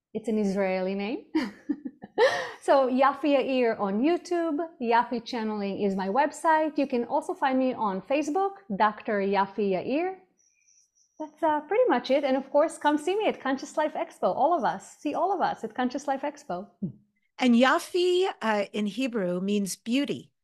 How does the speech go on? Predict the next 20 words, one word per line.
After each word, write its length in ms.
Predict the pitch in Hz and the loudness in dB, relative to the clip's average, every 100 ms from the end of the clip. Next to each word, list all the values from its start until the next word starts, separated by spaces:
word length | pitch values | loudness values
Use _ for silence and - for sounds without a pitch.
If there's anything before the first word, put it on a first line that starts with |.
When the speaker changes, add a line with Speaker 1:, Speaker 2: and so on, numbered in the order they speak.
| - | -8
Speaker 2:
or 100 | 208 | -6
beautiful, 640 | 170 269 269 - - - | 0 2 2 -2 -12 -12
yes? 400 | - 196 254 - | -4 -2 -2 -6
Speaker 1:
That's 240 | - 226 - | -8 -8 -2
right. 320 | 220 190 185 | 0 0 -2
And 160 | 226 220 | 0 2
Yair 600 | 220 - 247 240 285 370 480 - _ _ _ 233 | 2 2 0 2 2 0 -4 -14 _ _ _ 0
is 300 | 233 233 220 | 0 0 -6
from 320 | 247 233 220 | -4 -2 -2
the 80 | 208 | -2
root 240 | 285 311 | -4 -2
of 80 | 269 | 0
the 100 | 233 | 0
word 300 | 226 220 196 | 0 0 -2
light. 680 | 208 226 156 147 _ - _ _ | -2 -2 -4 -8 _ -20 _ _
So 160 | - | -4
Yair 520 | 220 220 - 269 311 311 | 0 2 2 0 2 2
means 400 | 254 254 240 226 | 2 2 2 0
will 520 | 196 247 262 277 277 | 0 0 2 0 -2
light. 720 | 240 220 180 135 - - - | -4 -4 -2 -4 -10 -20 -20